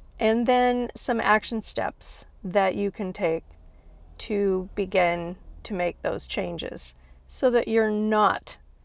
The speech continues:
saying yes when you really want to say no. So let's take a look at people pleasing and where it starts. Oftentimes, it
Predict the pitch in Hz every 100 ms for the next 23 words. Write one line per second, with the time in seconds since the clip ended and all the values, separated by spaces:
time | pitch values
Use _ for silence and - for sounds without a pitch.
0 | - _ - 208 190 180 185 151 - -
1 | - _ _ - _ - 202 208 202 196
2 | 185 180 202 208 175 156 160 - - -
3 | 170 165 165 - 170 160 151 - - -
4 | - - - - - - - - - -
5 | - - - - - - - 240 262 -
6 | - 285 247 233 214 - - - 190 190
7 | - 185 180 175 175 170 170 165 - -
8 | - - - - - - - _ _ _
9 | - - - - - - _ _ - -
10 | - - - - 220 190 - 254 254 277
11 | 277 302 - - _ _ _ _ 226 220